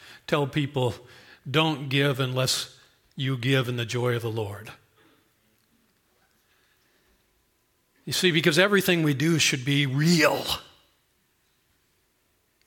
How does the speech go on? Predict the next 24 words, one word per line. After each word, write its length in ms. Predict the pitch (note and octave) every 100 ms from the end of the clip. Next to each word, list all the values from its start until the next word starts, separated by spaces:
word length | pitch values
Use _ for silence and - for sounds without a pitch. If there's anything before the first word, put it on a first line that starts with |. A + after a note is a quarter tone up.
| _ _ _ _ _ _ _
And 140 | C#3 D3
there's 180 | D#3 -
so 200 | - F#3+
little 300 | F3+ F#3 F3
of 180 | -
God 400 | - - C3+ B2+
in 140 | C3 C#3
the 120 | C#3
ritual, 840 | C#3 D#3+ - E3+ E3+ D#3+ D#3 - - - _ _ _ _ -
and 180 | C#3+ C#3+
there 100 | D3
was 180 | C#3+
so 160 | - E3
much 340 | D3+ C#3+ -
paganism 680 | - D3+ D3 C3+ B2+ C3+ B2+
mixed 320 | B2 A#2+ -
in. 300 | C#3 B2 G#2+ - _ _ _ _ _ _ _ _ _ _ _ _ _ _ _ _ _ _ _ _ _ _ _ _ _ - - -
And 140 | C#3 C3
so 260 | E3 D#3+
there 100 | D3
was 160 | D3 B2
gonna 200 | D3+ C#3+
be 140 | C3+
destruction, 800 | C3 - - D#3 - - A2 A#2+